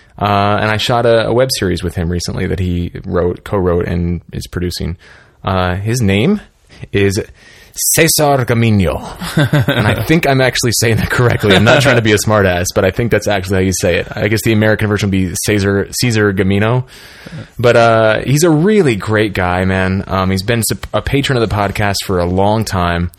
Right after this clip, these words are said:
Speaker 1: Really always been vocal and supportive. Uh, he was at the live event, and, uh,
Speaker 2: Yeah.
Speaker 1: he, he reached out several times, actually, to us when we were kind of calling for a little bit of support. And he said, "I would love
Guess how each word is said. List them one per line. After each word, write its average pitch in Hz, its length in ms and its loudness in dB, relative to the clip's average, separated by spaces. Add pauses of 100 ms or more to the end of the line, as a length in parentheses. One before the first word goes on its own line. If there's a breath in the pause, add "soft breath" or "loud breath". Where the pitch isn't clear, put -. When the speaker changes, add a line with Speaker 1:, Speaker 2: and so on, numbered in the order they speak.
(400 loud breath)
Speaker 1:
Really 120 340 0
always 110 260 0
been 104 160 -2
vocal 98 320 0
and 90 100 -2
supportive. 92 640 -2
Uh, 90 120 -4
he 92 120 -2
was 90 100 -4
at 101 80 -4
the 98 100 -2
live 95 280 0
event, 90 380 -2 (500 loud breath)
and, 90 300 -4
uh, 87 240 -2
Speaker 2:
Yeah. 104 320 0
Speaker 1:
he, 87 40 -6 (100)
he 123 40 -2
reached 120 260 -2
out 107 220 0
several 123 480 0
times, 85 400 -2
actually, 85 560 -6 (260)
to 95 180 -2
us 87 180 0 (160)
when 95 140 -2
we 90 100 -2
were 90 80 -4
kind 95 160 -6
of 87 80 -12
calling 92 400 -2
for 87 380 -4 (240)
a - 80 -10
little 87 200 -4
bit 80 100 -6
of 85 100 -6
support. 85 440 -4
And 98 200 -8
he 95 140 -2
said, 90 180 -4
"I - 160 -6
would 90 140 -4
love 95 260 -4